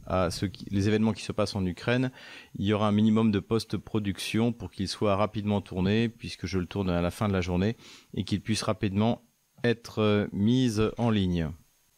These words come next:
Commençons par un point sur les activités militaires. Comme nous l'avions dit, il y a essentiellement trois directions d'offensive de, de la Russie, euh, sur le territoire ukrainien, vers le nord, à la fois en passant par, euh,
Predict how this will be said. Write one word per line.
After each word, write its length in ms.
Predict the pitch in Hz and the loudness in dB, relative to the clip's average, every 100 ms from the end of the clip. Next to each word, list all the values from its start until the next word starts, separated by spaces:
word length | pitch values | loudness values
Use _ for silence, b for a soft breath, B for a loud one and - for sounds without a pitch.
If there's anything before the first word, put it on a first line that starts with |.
| - | -4
Commençons 340 | 120 117 - | 0 0 -2
par 140 | 127 110 | -2 0
un 80 | 104 | 0
point 180 | 123 | 0
sur 200 | 113 107 | -2 0
les 260 | 104 95 98 | 2 2 2
activités 600 | 101 - 104 104 98 110 | -2 -4 -2 -2 2 2
militaires. 520 | 101 98 95 127 139 | 4 2 2 2 0
Comme 140 | - 107 | 0 2
nous 100 | 104 | 2
l'avions 280 | 104 104 104 | 2 2 2
dit, 220 | 113 - B B B B | 0 -2 B B B B
il 140 | 107 104 | 0 2
y 160 | 110 | 4
a 260 | 113 101 - _ _ _ - | 4 2 -2 _ _ _ -2
essentiellement 760 | 101 117 104 - 107 110 107 | 0 0 -2 0 2 2 0
trois 260 | 92 - 120 | -2 0 0
directions 520 | 107 104 101 - 110 | 2 0 0 -2 0
d'offensive 540 | 95 - 95 - 104 92 | 0 0 -4 -2 -4 -2
de, 400 | 92 90 85 - | 0 2 0 -4
de 160 | 87 92 | -2 0
la 100 | 92 | 2
Russie, 540 | 95 92 - 101 98 | 0 -2 -2 0 2
euh, 180 | 92 82 | 2 0
sur 520 | - - - 107 95 90 | -4 -8 -2 0 2 2
le 220 | 90 87 | 2 0
territoire 500 | - 95 92 95 90 | 0 -2 0 0 0
ukrainien, 560 | 92 - 98 117 139 | 0 -2 0 2 0
vers 220 | 117 104 95 | 0 0 2
le 120 | 95 | 2
nord, 380 | 110 135 143 135 B B B B | 4 4 2 -2 B B B B
à 100 | 107 | 0
la 100 | 107 | 0
fois 280 | - 120 117 | 0 0 0
en 80 | 104 | 2
passant 440 | 110 104 113 110 | -2 -2 0 -2
par, 420 | 101 107 104 90 | 0 0 2 2
euh, 340 | 95 92 87 | 0 2 0